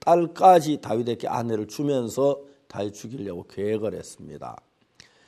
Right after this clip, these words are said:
시때때로 틈만 있으면 다윗을 죽이려고 했는데 다윗이 이제 피해서 이제 그 하길라 산 앞에 기브아에 그 저 하길라 산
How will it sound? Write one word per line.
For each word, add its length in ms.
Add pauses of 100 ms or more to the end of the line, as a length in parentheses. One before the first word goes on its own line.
(160)
시때때로 640
틈만 400
있으면 240
다윗을 320
죽이려고 380
했는데 720
다윗이 300
이제 180
피해서 720 (500)
이제 420 (520)
그 600 (200)
하길라 500
산 320 (100)
앞에 760
기브아에 760 (340)
그 420 (460)
저 280 (300)
하길라 340
산 180